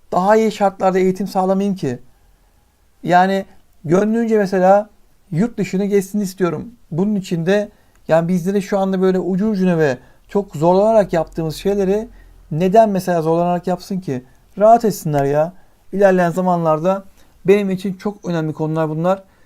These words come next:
Yani müthiş önem veriyorum. E, sizlere de bunları paylaşmak istedim. Lütfen Ziraat Bankası'nı E, ay-, arayın ve sorun. Özellikle hani bir limit var mı bakın. Çünkü içeride şu anda yatırımcı kişi sayısı olarak bin yüz elli dokuz kişi var.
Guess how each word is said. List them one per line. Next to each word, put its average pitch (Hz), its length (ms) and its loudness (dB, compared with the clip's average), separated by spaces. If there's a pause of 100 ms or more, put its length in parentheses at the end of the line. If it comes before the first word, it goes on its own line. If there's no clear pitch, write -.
(240)
Yani 175 440 2 (340)
müthiş 185 260 -4
önem 175 220 -2
veriyorum. 160 460 0 (160)
E, 170 180 -6
sizlere 190 460 -2
de 202 220 -2 (320)
bunları 180 380 0
paylaşmak 180 420 -4
istedim. 202 420 -6 (520)
Lütfen 202 360 0
Ziraat 190 360 2
Bankası'nı 190 680 -4 (420)
E, 156 220 2 (100)
ay-, 185 260 4
arayın 196 340 2
ve 190 60 -2
sorun. 185 360 -4
Özellikle 190 640 -2 (240)
hani 185 200 -4
bir 175 120 -2
limit 190 260 -6
var 196 140 4
mı 175 100 0
bakın. 143 300 -4 (260)
Çünkü 190 240 -10
içeride 185 360 -4
şu 208 160 -2
anda 202 460 0 (360)
yatırımcı 185 520 -4
kişi - 140 -14
sayısı 202 280 0
olarak 208 360 -2
bin 185 120 0
yüz 196 140 -4
elli 196 140 -2
dokuz 190 220 -8
kişi - 200 -10
var. 151 180 2